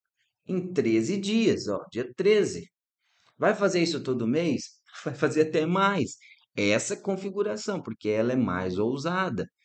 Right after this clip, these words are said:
entendeu? Agora, não, não quero correr tanto risco, né? E o que eu tô explicando, tudo bem, tô falando em cima do robô e et cetera e tal, mas você pode fazer isso na mão.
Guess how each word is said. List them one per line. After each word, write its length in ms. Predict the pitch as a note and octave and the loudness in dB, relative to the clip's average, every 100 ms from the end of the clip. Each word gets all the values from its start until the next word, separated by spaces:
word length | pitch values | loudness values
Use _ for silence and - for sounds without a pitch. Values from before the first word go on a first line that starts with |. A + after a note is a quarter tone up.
| _ _ - | _ _ -8
entendeu? 600 | G2+ G2+ G2 A#2+ B2+ - - | -6 -4 2 2 2 -4 -14
Agora, 360 | - A#2+ D3+ | -10 -8 -8
não, 220 | - C#4 C4+ | -6 -4 -4
não 240 | - F2+ | -6 -10
quero 260 | - C3 D#3+ | -6 -4 -2
correr 380 | F#3 F3 F3+ | -2 0 0
tanto 300 | F#3+ G3 G3 | 0 -4 -2
risco, 480 | F#3+ G3 G3 - - _ _ _ _ - | 0 2 0 -2 -12 _ _ _ _ -12
né? 480 | A2 A#2+ C3+ - - | -6 -4 -6 -10 -8
E 120 | A2+ | 0
o 60 | A#2+ | 2
que 80 | A#2+ | 2
eu 40 | |
tô 80 | B2 | -2
explicando, 480 | A#2+ A#2 A#2 A#2+ A#2+ - - | -4 -4 -4 -2 -4 -8 -6
tudo 220 | E3 G#3 | -4 0
bem, 240 | F3+ A#2+ | 2 2
tô 80 | A#2 | 0
falando 300 | G#2+ A2+ B2+ | -2 0 2
em 60 | C3+ | 2
cima 300 | C3 C3+ D3 | 2 0 2
do 120 | C#3+ | 0
robô 840 | B2+ C3 G2+ A2 B2+ D3+ D3 B2+ - - - | 2 2 2 4 6 8 8 6 2 -12 -8
e 120 | A#2+ | -2
et 100 | A#2+ | -2
cetera 320 | B2 B2 A#2 | 0 -4 -4
e 60 | C3 | -4
tal, 160 | C3 B2 | -2 -2
mas 120 | C#3 | -2
você 100 | G#3+ | -4
pode 360 | G#3+ F#4 G#4 | -4 -4 -4
fazer 240 | - G#3 B2+ | -4 -4 0
isso 240 | A2 - | 0 -2
na 140 | G2 F#2+ | -4 -2
mão. 260 | F2+ F2+ | -4 -6